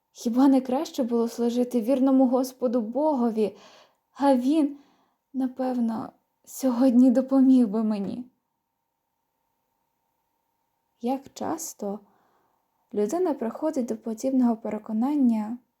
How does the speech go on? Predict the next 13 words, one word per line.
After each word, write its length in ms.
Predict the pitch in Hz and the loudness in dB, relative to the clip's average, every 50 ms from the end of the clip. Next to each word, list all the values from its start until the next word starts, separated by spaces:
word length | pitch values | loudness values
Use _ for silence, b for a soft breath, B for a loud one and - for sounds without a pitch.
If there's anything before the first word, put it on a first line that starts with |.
| _ _ _ _ _ _ _ _ _ _ _ | _ _ _ _ _ _ _ _ _ _ _
саме 440 | _ - - 226 220 214 220 214 - - | _ -14 -8 -4 -2 -2 -2 -2 -4 -6
у 140 | - 220 220 | -6 -6 -4
годині 560 | 220 220 220 214 214 - 226 220 214 208 214 | -4 -2 -2 -2 -4 -4 -4 -4 -4 -4 -6
смерті, 720 | 220 - - - 226 214 196 - 196 - - - - 226 - _ _ _ _ _ _ _ _ _ _ _ _ _ _ _ _ _ - | -10 -12 -10 -10 -8 -8 -8 -10 -14 -16 -20 -20 -20 -20 -20 _ _ _ _ _ _ _ _ _ _ _ _ _ _ _ _ _ -10
особливо 720 | 226 226 220 - 226 214 226 240 254 247 233 220 214 214 | -10 -8 -4 -4 -4 -2 0 0 0 0 0 -2 -4 -6
коли 340 | - - - 220 220 220 214 | -8 -10 -8 -4 -2 -2 0
непідготовлена 960 | 214 208 196 214 208 220 214 208 - 226 233 240 233 226 214 202 202 196 190 | -2 -2 -4 -4 -4 -4 -4 -6 -6 -4 -4 -2 -2 -2 -2 -2 -2 -4 -4
відходить 540 | 196 196 - - 208 202 196 196 202 - | -6 -8 -10 -10 -8 -6 -6 -6 -8 -8
у 20 | 220 | -8
вічність. 800 | 214 214 214 190 190 - - - - - 220 - - _ _ _ _ _ _ _ _ _ _ _ _ _ _ _ _ _ _ _ _ _ _ _ _ _ _ _ _ _ _ _ _ _ _ _ _ _ _ _ _ _ _ _ _ | -8 -6 -6 -8 -8 -10 -14 -14 -12 -12 -12 -14 -16 _ _ _ _ _ _ _ _ _ _ _ _ _ _ _ _ _ _ _ _ _ _ _ _ _ _ _ _ _ _ _ _ _ _ _ _ _ _ _ _ _ _ _ _
Золото 640 | - 185 185 185 180 196 208 208 214 214 208 - 196 - - - | -8 -6 -6 -4 -2 -2 -2 -2 -4 -6 -6 -8 -12 -12 -12 -14
і 60 | 208 | -16
срібло 720 | - - - 208 196 214 240 247 - 214 - 185 190 | -16 -14 -14 -10 -8 -8 -8 -8 -10 -10 -10 -10 -10